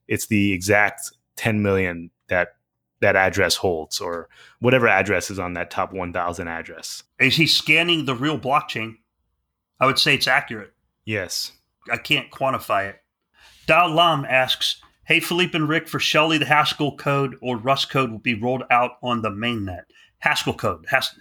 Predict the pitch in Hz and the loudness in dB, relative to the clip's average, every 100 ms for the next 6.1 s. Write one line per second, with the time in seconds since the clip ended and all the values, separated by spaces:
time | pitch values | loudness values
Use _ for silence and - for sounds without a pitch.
0 | - 123 139 123 117 127 107 110 123 - | -2 0 2 0 -2 -6 -2 0 0 0
1 | 104 - 98 90 _ _ - 120 104 - | -10 -6 -6 -6 _ _ -2 0 0 2
2 | 123 117 117 113 95 - _ - - - | 2 4 2 0 -8 -10 _ -20 -20 -20
3 | _ - 131 143 - 156 160 156 - 165 | _ -2 0 2 4 4 4 2 4 6
4 | 147 - - 175 175 - 165 139 120 139 | 4 0 2 4 4 4 4 4 2 2
5 | 135 127 117 135 127 - 120 - 123 113 | 4 2 2 2 2 -2 -4 -4 -4 -2
6 | 110 | -4